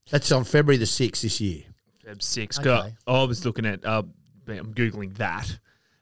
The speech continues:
Speaker 1: right now.
Speaker 3: Oh,
Speaker 1: What
Speaker 3: Warney.
Speaker 1: day, what, what day did Warney die? 'Cause that
Speaker 2: Yeah.
Speaker 1: was the fourth of
Speaker 2: Ma-,
Speaker 1: March.
Speaker 2: mate, it, it, that is what's shaken me up more because exactly what Warney had. Um, there was a bloke, um,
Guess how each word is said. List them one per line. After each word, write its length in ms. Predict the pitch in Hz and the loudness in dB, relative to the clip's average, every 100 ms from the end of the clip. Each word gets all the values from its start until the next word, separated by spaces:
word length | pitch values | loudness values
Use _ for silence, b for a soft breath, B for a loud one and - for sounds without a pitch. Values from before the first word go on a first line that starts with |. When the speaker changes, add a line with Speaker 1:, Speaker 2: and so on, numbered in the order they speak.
| _ | _
Speaker 1:
right 240 | 113 98 | -4 -2
now. 200 | 98 - 110 | 0 2 2
Speaker 3:
Oh, 60 | |
Speaker 1:
What 160 | 113 113 | 2 4
Speaker 3:
Warney. 240 | 117 113 | 4 2
Speaker 1:
day, 80 | 175 | 2
what, 200 | 127 117 | 2 2
what 200 | 127 120 | 0 2
day 160 | 117 107 | 2 0
did 160 | 98 | -4
Warney 320 | 101 104 117 | -6 -4 -4
die? 240 | 95 78 87 | -4 -4 -4
'Cause 140 | 98 | -2
that 100 | 110 | 2
Speaker 2:
Yeah. 60 | 113 | 2
Speaker 1:
was 80 | 104 | 0
the 60 | |
fourth 280 | - 107 98 | -4 -4 -4
of 60 | 95 | -4
Speaker 2:
Ma-, 280 | 107 101 92 | -4 0 2
Speaker 1:
March. 280 | 143 135 | 2 4
Speaker 2:
mate, 160 | 143 143 | 2 2
it, 140 | 147 147 151 - | 0 0 -2 -2
it, 80 | 127 | 2
that 180 | 143 156 | 4 6
is 160 | 151 | 4
what's 160 | 147 127 | 0 0
shaken 440 | - 131 123 117 | 2 2 2 0
me 80 | 117 | 0
up 120 | 113 | 0
more 320 | 117 110 107 101 | 0 0 2 2
because 300 | 107 113 107 | 2 2 2
exactly 400 | 101 127 - 131 | 2 2 4 0
what 120 | 117 | 2
Warney 340 | 113 113 107 | 0 2 2
had. 320 | 107 113 170 - b b b _ | 2 0 -2 -10 b b b _
Um, 440 | 113 113 110 104 107 B B B _ | 2 4 4 0 -6 B B B _
there 180 | 110 117 | -2 0
was 120 | 110 | 2
a 60 | 110 | 0
bloke, 420 | 117 123 123 - | 0 0 0 -2
um, 560 | 120 110 110 104 101 | 0 2 2 0 -8